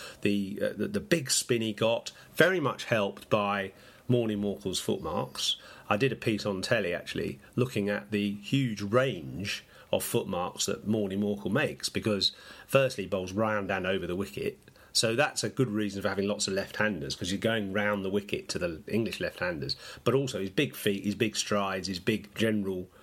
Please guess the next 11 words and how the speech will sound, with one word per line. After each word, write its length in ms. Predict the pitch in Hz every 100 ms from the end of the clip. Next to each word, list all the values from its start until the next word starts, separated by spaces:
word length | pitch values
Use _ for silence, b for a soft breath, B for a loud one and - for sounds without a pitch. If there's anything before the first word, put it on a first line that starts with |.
| B B -
momentum 600 | 113 110 120 117 - 98
down 220 | 107 101
the 80 | 98
pitch 520 | - 110 76 - - B B
creates 360 | - 123 113 127
even 380 | 139 117 107 110
bigger 240 | 127 101
rough 540 | 113 80 98 - 87 -
for 60 |
Moen 360 | 110 123 113 110
to 200 | 104 110